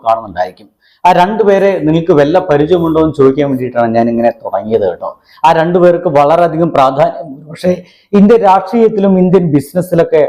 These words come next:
അവർക്ക് ഉണ്ട് എന്നുള്ളതാണ്. ആയുർവേദത്തെയും മതത്തെയും കൂട്ടുപിടിച്ചുകൊണ്ട് വളരെ ഈസി ആയിട്ട് നമ്മുടെ മുമ്പിലേക്ക്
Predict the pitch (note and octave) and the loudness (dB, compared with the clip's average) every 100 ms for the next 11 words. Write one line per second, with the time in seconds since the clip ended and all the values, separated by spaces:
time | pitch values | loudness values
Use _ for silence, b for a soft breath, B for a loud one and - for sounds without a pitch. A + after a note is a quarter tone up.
0 | - - - D3 C#3 C#3 A2 G2+ F#2 G#2 | -2 -10 -4 0 2 2 0 -6 -6 -6
1 | - B - E3+ G3+ A#3 A#3 A3 A3 G#3+ | -8 B 0 4 4 4 2 0 2 2
2 | A3 G3+ E3+ F#3+ G3 G3+ G3 F3+ F3 F#3 | 2 2 0 0 0 0 0 0 0 -2
3 | E3 - E3 D#3+ D3+ D3 D3+ D3+ D#3+ D#3+ | -2 -2 0 2 2 2 2 0 0 -2
4 | D3+ D3+ D3 C#3+ B2+ b b D#3+ D#3 F3+ | -2 0 2 0 -2 b b 0 0 0
5 | E3+ D#3 D3+ D3 C#3+ D3+ | 0 0 2 0 0 -2